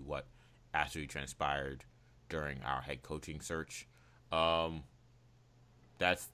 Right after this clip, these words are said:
that's, uh, that's nice, I guess. They're saying that it was Friday that they, uh, Friday evening that they came to the decision that they were gonna go with Daboll. Um, Brian Flores came in, uh, on the twenty-seventh of,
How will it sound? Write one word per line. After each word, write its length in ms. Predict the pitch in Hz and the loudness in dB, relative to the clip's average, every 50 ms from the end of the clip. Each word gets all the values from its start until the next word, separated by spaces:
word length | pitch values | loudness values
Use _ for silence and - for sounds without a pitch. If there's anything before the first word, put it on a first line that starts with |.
| - - | -4 2
that's, 260 | 87 87 87 - - | 4 4 4 2 2
uh, 220 | 87 80 78 78 76 | 0 2 2 4 4
that's 200 | 78 80 - - | 4 4 2 2
nice, 240 | 85 85 85 - 90 | 2 0 2 2 2
I 60 | 85 | 2
guess. 300 | 78 87 85 82 - - - - - - - - | 4 4 4 4 2 -2 -12 -18 -20 -16 -6 -2
They're 100 | 87 92 | 0 0
saying 420 | - - 123 117 110 107 104 101 | 2 4 6 8 8 8 8 10
that 240 | 98 92 87 - - | 10 10 8 8 6
it 100 | 92 87 | 2 2
was 260 | 87 87 82 78 - | 2 2 2 0 -2
Friday 800 | - - - 95 95 95 95 95 95 95 95 95 90 90 87 - - 80 | -4 2 6 10 12 12 12 10 10 8 8 8 8 6 4 0 -2 0
that 260 | 82 78 73 - - | 0 2 0 0 0
they, 460 | 80 78 76 73 71 71 69 - - - - - - 76 | 0 0 2 2 0 -2 -4 -6 -10 -14 -20 -14 -8 -6
uh, 220 | 69 67 64 64 | -4 -4 -4 -4
Friday 380 | 65 - 90 87 82 73 - 82 | 0 4 4 4 4 4 0 -2
evening 300 | 90 87 87 87 85 78 | -2 -2 -2 -2 -2 -2
that 80 | 78 | -2
they 80 | 73 76 | -2 -4
came 240 | - - 85 78 76 | -4 -4 -4 -4 -4
to 60 | 73 | -6
the 80 | 71 69 | -8 -10
decision 320 | 65 - - 78 71 71 | -8 -6 -6 -6 -6 -6
that 100 | 67 64 | -6 -6
they 80 | 67 69 | -6 -6
were 80 | 67 | -6
gonna 120 | 69 67 67 | -6 -6 -4
go 200 | 69 73 71 67 | -2 -2 -2 -2
with 260 | 67 64 - - - - - - - - - - - - | -4 -8 -10 -14 -20 -20 -20 -20 -20 -20 -20 -16 -6 0
Daboll. 580 | 85 82 82 80 82 82 82 82 80 80 71 - - - - - - - - - | 2 2 2 4 4 4 6 6 6 4 2 -2 -10 -20 -20 -20 -20 -16 -10 -6
Um, 460 | 76 76 73 71 67 67 67 65 64 - - - - - - - - - - - - - | -4 -2 -2 -2 -4 -4 -8 -10 -14 -16 -20 -20 -20 -20 -20 -20 -20 -20 -20 -20 -12 -2
Brian 300 | - 95 95 98 95 92 | 4 8 8 8 8 6
Flores 480 | - - 104 98 95 92 90 85 - | 4 4 4 6 6 6 4 2 0
came 280 | - - 90 87 82 82 | 0 0 0 0 0 2
in, 360 | 80 80 80 78 73 73 71 - - - - - - - - - - | 2 2 2 2 0 -4 -6 -10 -14 -20 -20 -20 -20 -20 -20 -8 -2
uh, 300 | 85 78 73 73 69 64 - - | 0 2 2 2 2 0 -2 -4
on 240 | 76 76 73 71 | -4 -4 -2 -4
the 80 | 69 65 | -4 -6
twenty-seventh 1120 | - - - 92 85 78 73 - - - - - 95 90 82 76 67 67 65 - - - - - - - - - - - - - - - | -10 -8 -6 -4 -4 -4 -4 -4 -6 -2 2 6 6 6 6 4 0 -6 -8 -10 -14 -18 -18 -20 -20 -20 -20 -20 -20 -20 -20 -20 -14 -8
of, 500 | 80 76 73 69 65 65 64 60 - - | -4 -2 -2 -2 -2 -2 -4 -6 -8 -10